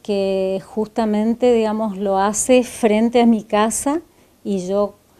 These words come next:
afortunadamente, en ese momento, como nunca lo hago, dormía con la ventana abierta, hacía muchísimo calor,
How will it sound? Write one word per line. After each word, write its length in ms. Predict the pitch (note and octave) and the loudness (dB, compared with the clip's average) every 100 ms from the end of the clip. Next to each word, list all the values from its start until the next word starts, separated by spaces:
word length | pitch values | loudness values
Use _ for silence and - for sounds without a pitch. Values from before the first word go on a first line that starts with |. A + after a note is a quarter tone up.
| _ _ _ - | _ _ _ -16
afortunadamente, 1300 | F#3 - G#3 - G3+ G3+ G#3+ B3 B3 A#3+ A#3+ B3 G#3+ | -6 -2 -2 -2 -4 0 2 2 2 0 0 -2 -2
en 100 | G3+ | -4
ese 240 | G#3 - | -6 -4
momento, 520 | G#3+ G3+ G#3+ A3+ G#3+ F#3+ | -4 -2 -2 -2 -4 -4
como 280 | F3+ F3+ | -4 -4
nunca 380 | F#3 G3+ A3+ A#3 | -2 -2 0 2
lo 180 | A3 A3+ | 2 2
hago, 360 | A3+ B3 B3+ G#3 | 2 2 0 0
dormía 580 | G3 F#3+ G#3 A#3 G#3 G3 | -4 -2 0 0 0 -2
con 300 | F#3+ F#3 F3+ | -4 -4 -4
la 120 | F3+ | -4
ventana 460 | F#3 F#3 F#3 G3 F#3+ | -4 -4 -4 -4 0
abierta, 400 | A3 A#3 G#3+ E3 | 2 0 -2 -10
hacía 220 | - F#3+ | -10 -10
muchísimo 580 | F#3+ - G#3 - G#3 G3+ | -10 -10 -8 -6 -8 -4
calor, 540 | G#3+ G#3+ A3+ B3+ | -2 0 2 2